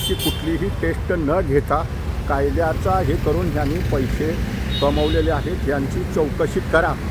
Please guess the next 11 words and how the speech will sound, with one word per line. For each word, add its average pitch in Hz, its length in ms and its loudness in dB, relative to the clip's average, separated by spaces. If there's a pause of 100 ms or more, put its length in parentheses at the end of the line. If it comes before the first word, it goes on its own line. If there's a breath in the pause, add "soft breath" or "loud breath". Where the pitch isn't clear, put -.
(320)
आणि 175 520 0
ह्या 160 160 2
दिवशी 175 300 0
कुणाच्या 175 400 0
फेब्रुवारी 170 540 0
दुट्या 143 360 0
होत्या, 160 320 2 (420)
अ, 143 200 2
मीटर 147 320 0
टेस्टिंगसाठी - 680 0
त्यांना 160 380 -2